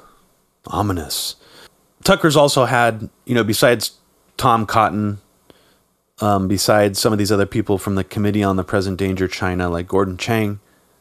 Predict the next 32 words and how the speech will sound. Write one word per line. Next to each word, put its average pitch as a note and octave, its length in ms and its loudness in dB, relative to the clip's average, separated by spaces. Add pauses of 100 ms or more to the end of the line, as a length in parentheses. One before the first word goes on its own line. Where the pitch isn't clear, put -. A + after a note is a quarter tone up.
(400)
Tucker A#2+ 280 0
Carlson's G#2 480 0
also G2 260 2
had G2+ 160 2
on F#2+ 160 2
Marco G2 300 0
Rubio A#2 540 0
a A#2 60 0
bunch G#2+ 480 -4 (480)
to A2 120 0
talk G#2 280 2
about G2+ 400 4 (440)
how G#2 160 2
China G#2+ 320 0
is G2 100 -2
a G2 80 -2
threat A2+ 360 2
to G#2+ 180 2
us. - 320 0 (1800)
Here's D#3+ 160 4
a D3 60 4
little C#3+ 220 4
tweet - 420 0
by A2+ 100 2
Marco G#2+ 320 2
Rubio A2 400 2
that G2+ 120 0
he G#2+ 100 -2
deleted G#2+ 480 2
from G#2 180 -2
earlier A2 400 2
today. G2+ 420 -2